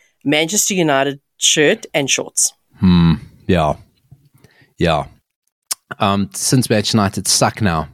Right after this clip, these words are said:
Speaker 2: I will <laughs> not, I no longer do. Also, also the thing is, right, I do try to stay in shape. It's very hard. Dad bod, Portuguese jeans, it doesn't work for you. But you cannot wear a soccer shirt these days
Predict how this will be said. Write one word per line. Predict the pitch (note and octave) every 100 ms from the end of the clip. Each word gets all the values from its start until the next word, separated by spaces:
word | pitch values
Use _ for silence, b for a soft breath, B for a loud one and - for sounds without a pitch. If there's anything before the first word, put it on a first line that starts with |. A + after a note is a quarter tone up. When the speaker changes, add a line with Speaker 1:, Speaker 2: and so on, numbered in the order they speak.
| -
Speaker 2:
I |
will | F2+ G2
<laughs> |
not, | A2+ B B B B C3+ D#5+ - -
I |
no | A#2+ A#2
longer | A2 - -
do. | C#3 - E3 C4+ A3
Also, | G#3+ C4 - G2+ G2+ - B -
also | G#3+ B3+ A3
the | D#3+ C3
thing | - D3+ B2
is, | E2 - - -
right, | G2+ A2 C3+ - _ _ _ _ -
I |
do | A2
try | A#2 D3+ B2+
to |
stay | C#3 - B2+
in | B2+
shape. | - B2+ B2
It's | G#2+ -
very | A2 A#2
hard. | A2 A#2 A2+ G2+
Dad | A2 A2+ G#2+
bod, | A2 A2 -
Portuguese | A#2 - A#2 G#2+
jeans, | - A2 G#2+ G2+
it | G2+
doesn't | G2 A2 A#2+
work | G2+ G#2+
for | - B2
you. | A#2 D#2 D2 _ _ _ _ _ _ B B B B
But | A2 G#2+ - _ _ _ _ -
you | A2+ C#3
cannot | - D#3+ C3 C3
wear | G#2 G2+ G2+ F2+
a |
soccer | - G2+ -
shirt | G2+ G2+ F2 -
these | - F#2
days | D#2+ E2+ D2